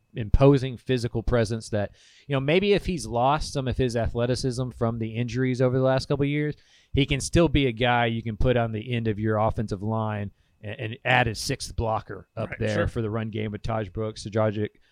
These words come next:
Speaker 1: uh, Thompson. So, uh, I do think it's a, it's a good addition,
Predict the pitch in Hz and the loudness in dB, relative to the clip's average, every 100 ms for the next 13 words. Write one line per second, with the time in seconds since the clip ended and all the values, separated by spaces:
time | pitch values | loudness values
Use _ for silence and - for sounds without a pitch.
0 | _ 107 98 - 120 117 117 107 120 104 | _ -4 0 2 4 4 2 2 2 2
1 | - - - - 123 120 - - 151 165 | -4 -20 -14 -4 0 0 -4 -2 2 2
2 | 180 180 160 143 151 139 120 117 151 151 | 2 0 0 -2 -2 -2 -4 -2 -2 -2
3 | 127 151 170 160 | -4 -6 -6 -8